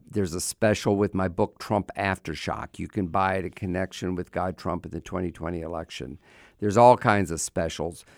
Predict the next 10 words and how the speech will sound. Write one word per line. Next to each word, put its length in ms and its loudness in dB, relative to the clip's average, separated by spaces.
And 160 6
also, 320 8
any 240 4
book 240 2
that 80 2
you 120 0
buy 220 8
from 160 -2
my 180 4
website 800 0